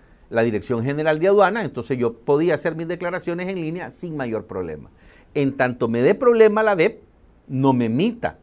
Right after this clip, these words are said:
mi solvencia fiscal, tampoco puedo hacer la importación como está determinada porque no tiene la actualización en línea la propia Dirección General de Aduana.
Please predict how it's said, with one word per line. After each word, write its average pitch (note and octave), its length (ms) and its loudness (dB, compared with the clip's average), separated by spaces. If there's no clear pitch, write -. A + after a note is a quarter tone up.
mi B2 360 -2
solvencia A#2 540 -4
fiscal, F#3 440 -4
tampoco C#3 520 -4
puedo C#3 160 -4
hacer C#3+ 220 -4
la D#3 60 -10
importación F3 580 -6
como B2 300 -2
está B2 400 0
determinada E3 760 -2
porque C#3+ 300 0
no D#3 240 0
tiene G3+ 320 2
la B2 80 -2
actualización A2 600 -6
en D#3 160 -8
línea C#3 220 -6
la F#3 140 -8
propia A2+ 280 -6
Dirección G#2 360 -8
General G2 380 -12
de F2 80 -12
Aduana. C#2 340 -14